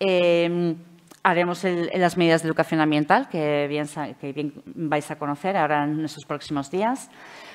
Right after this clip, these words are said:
Vamos a redactar una ordenanza de calidad de entrada de los residuos para fomentar, pues eso,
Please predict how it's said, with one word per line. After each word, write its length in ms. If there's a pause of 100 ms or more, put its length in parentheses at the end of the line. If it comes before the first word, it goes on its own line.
(220)
Vamos 360
a 60
redactar 380
una 180
ordenanza 540
de 100
calidad 380
de 60
entrada 680 (160)
de 240
los 120
residuos 680 (280)
para 680 (680)
fomentar, 960
pues 200
eso, 260